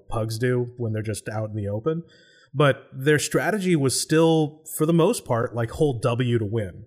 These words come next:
right? It was find as many people as possible and take them down, um, while making slightly more intelligent decisions. Compare that to Rogue. Rogue was, uh, like, how did they put it? They were,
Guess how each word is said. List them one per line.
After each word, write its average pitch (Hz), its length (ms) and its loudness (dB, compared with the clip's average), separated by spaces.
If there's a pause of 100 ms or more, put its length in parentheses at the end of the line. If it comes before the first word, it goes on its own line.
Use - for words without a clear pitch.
right? 113 300 -4
It 139 80 -2
was 120 200 -2 (160)
find 127 260 2
as 113 120 0
many 117 240 0
people 127 320 -2
as 117 100 -2
possible 120 440 -4
and 95 120 -8
take 117 220 -8
them 107 140 -6
down, 101 360 -8 (580)
um, 101 300 -4
while 135 140 2
making 139 400 2
slightly 120 360 -2
more 110 200 -2
intelligent 110 420 -4
decisions. 110 560 -4 (500)
Compare 151 520 2
that 131 320 0
to 123 100 -2
Rogue. 107 680 -2 (880)
Rogue 160 460 2
was, 139 760 2
uh, 123 280 0
like, 117 160 -4
how 175 160 0
did 190 100 -2
they 175 100 4
put - 200 2
it? 107 100 -2
They 135 140 2
were, 127 320 2